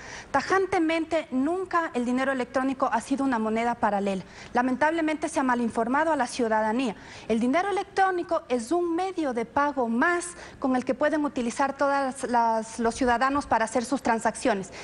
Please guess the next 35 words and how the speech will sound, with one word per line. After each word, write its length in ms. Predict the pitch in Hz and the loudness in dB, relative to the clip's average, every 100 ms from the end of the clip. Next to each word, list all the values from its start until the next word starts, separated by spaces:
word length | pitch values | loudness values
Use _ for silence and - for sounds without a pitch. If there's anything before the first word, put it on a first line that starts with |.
| - - | -10 -2
Es 160 | 294 | 0
decir, 380 | 349 - 330 - | 0 0 0 -2
detrás 440 | 190 233 226 - 370 494 | 0 0 0 2 2 2
del 140 | 339 254 | 0 0
dinero 260 | 233 240 | 0 2
electrónico 560 | 254 233 254 254 240 240 | 0 0 0 0 0 0
o 100 | 240 | 0
de 100 | 233 | 2
la 140 | 226 208 | 2 0
billetera 420 | 226 226 254 294 | 0 0 0 0
electrónica 580 | 330 320 320 320 330 302 - - | 0 0 0 0 -2 -4 -4 -4
están 400 | 240 262 262 254 | -2 2 2 2
dólares 540 | 302 381 381 381 339 220 | 2 2 0 0 -4 -6
de 80 | |
Estados 380 | 233 277 269 285 | -2 0 0 0
Unidos 340 | 247 254 269 233 | 0 0 0 -2
de 80 | |
Norteamérica. 720 | 226 220 214 226 226 208 - - - - - | -2 -2 -2 0 0 0 -4 -8 -14 -6 0
En 120 | 233 | 2
ninguna 380 | 233 262 359 381 | 2 0 0 0
parte 320 | 370 370 370 | 0 0 -2
tampoco 640 | 349 311 320 320 339 320 262 | 0 2 2 2 2 2 0
de, 840 | 254 254 240 240 233 226 226 226 | 0 0 0 0 0 -2 -2 -2
de 120 | 247 | -2
la 120 | 269 | 0
ley 240 | 277 285 302 | 0 0 -2
se 140 | - | -4
está 220 | 247 254 | -2 2
obligando 680 | 254 247 226 214 277 440 392 | 2 2 0 0 0 0 -2
a 40 | 247 | -2
utilizar 580 | - 214 214 262 247 - - - | -2 -4 0 0 0 -2 -16 -4
este 280 | 240 - 254 | -4 -2 0
medio 320 | 247 262 302 | 0 2 2
de 100 | 302 | 0
pago, 420 | 294 294 302 269 | 2 2 2 0